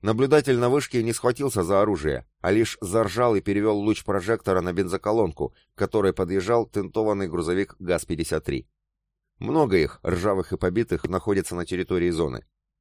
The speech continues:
Относительно целые тоже порой встречаются в кирпичных гаражах советской постройки,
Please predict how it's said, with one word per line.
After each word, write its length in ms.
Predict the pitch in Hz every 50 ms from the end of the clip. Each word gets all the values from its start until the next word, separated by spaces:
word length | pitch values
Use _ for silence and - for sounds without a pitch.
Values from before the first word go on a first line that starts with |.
| _ _ _
Относительно 640 | - 80 - 107 104 - 127 107 123 120 117 113 -
целые 300 | - 123 117 113 113 101
тоже 280 | - 131 123 95 90
порой 280 | - - 90 95 92 85
встречаются 680 | - - 92 98 - - 110 110 107 95 - - 92
в 60 | 85 -
кирпичных 540 | - 101 90 - 110 95 - 92 90 87
гаражах 420 | 78 90 92 92 87 95 104 98 -
советской 420 | - 95 90 90 85 - - 90
постройки, 680 | - - 101 - - 107 107 87 76 - - 60 -